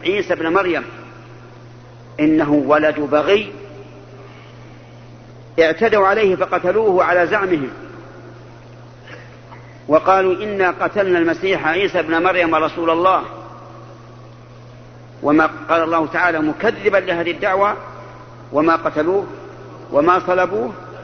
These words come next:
ولكن شبه لهم". لكن إثم قتله باءوا به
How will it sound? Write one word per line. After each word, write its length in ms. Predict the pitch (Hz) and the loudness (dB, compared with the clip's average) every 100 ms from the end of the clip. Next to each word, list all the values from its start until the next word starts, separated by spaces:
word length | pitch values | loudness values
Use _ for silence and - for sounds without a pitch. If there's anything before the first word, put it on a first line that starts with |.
| - | -6
ولكن 400 | 139 160 170 151 | 0 0 0 -4
شبه 380 | 135 143 139 117 | -6 -8 -8 -8
لهم". 200 | 113 - - - - - - - - - - - - - - - - 135 | -10 -12 -18 -20 -20 -20 -20 -20 -20 -20 -20 -20 -20 -20 -20 -20 -8 2
لكن 480 | 185 208 226 208 | 2 2 0 0
إثم 380 | 208 180 - 190 | 2 4 2 0
قتله 440 | - 180 - 165 - - - - - - - - - - - - - - - | 0 -2 -2 -4 -4 -10 -16 -18 -20 -20 -20 -20 -20 -20 -20 -20 -20 -16 0
باءوا 520 | 170 175 180 196 185 | 2 2 2 2 2
به 340 | 180 190 160 | 2 4 2